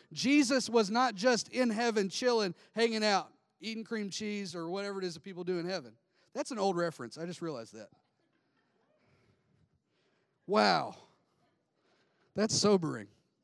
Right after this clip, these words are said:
I just referenced a commercial that most people in here probably don't know.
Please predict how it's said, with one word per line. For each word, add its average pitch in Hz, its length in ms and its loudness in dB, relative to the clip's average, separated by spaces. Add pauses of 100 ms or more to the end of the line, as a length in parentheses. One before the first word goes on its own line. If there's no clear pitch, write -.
(1600)
I 196 100 2
just 226 180 0
referenced 190 320 2
a 170 40 -2
commercial 180 500 2
that 160 100 -2
most 180 200 2
people 196 220 -2
in 208 80 0
here 175 140 0
probably 185 280 -4
don't 208 160 -4
know. 220 200 -6